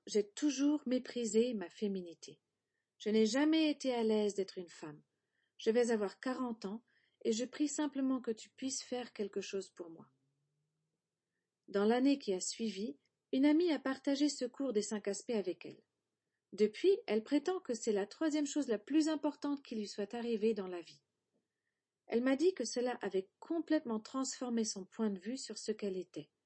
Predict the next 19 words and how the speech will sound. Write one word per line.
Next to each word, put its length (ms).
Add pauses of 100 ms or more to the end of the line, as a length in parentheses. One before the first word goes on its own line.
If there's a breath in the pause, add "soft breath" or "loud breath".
(180)
qu'elle 160
n'avait 220
jamais 500
eu 60
de 100
dignité 540
en 60
tant 180
que 100
femme, 400 (600)
mais 100
qu'elle 180
voyait 300
là 340
le 120
plan 200
merveilleux 500
de 120
Dieu 400